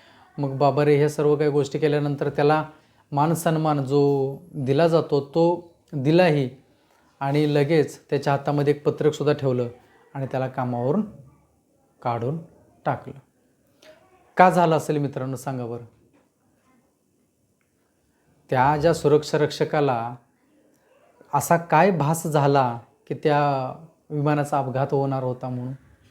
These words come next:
मित्रांनो, ज्यावेळेस त्या मालक आणि कंपनीचा जो ऑनर आहे, जे साहेब आहे, त्यांनी विचारलं की, "अरे, हे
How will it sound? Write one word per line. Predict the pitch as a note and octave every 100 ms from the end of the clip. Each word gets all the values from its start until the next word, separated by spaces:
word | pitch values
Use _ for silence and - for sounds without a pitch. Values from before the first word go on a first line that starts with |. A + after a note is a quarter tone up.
| _ _ _ _ _ _ _ _ - - _ _ _
मित्रांनो, | D3+ D3 F3 F#3 F#3 F#3+ G3 - - D3
ज्यावेळेस | D3 E3 E3
त्या | F3 E3+ E3 D3 - - _ -
मालक | D#3+ D3 C3 C3 C3
आणि | D3+ D3
कंपनीचा | C#3 B2+ C#3+ C#3+ C#3+
जो | D3 C#3+ C3+ B2 - _ _ _
ऑनर | C3 C3 C#3+
आहे, | D3 C3
जे | B2 C3+
साहेब | C3+ D3
आहे, | D3
त्यांनी | C#3 C#3+ C#3+
विचारलं | C#3+ D3+ D#3+ E3+
की, | E3 D3+
"अरे, | C#3+
हे | D3 D#3